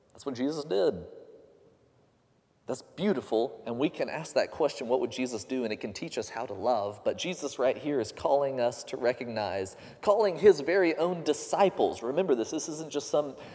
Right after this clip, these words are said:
obscure group of people. This is his core group of people who have been with him through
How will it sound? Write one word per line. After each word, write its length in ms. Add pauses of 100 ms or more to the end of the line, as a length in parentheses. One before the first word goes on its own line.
(140)
obscure 420
group 220
of 100
people. 240
This 180
is 140
his 240
core 340
group 300
of 160
people 400
who 140
have 120
been 160
with 180
him 180
through 180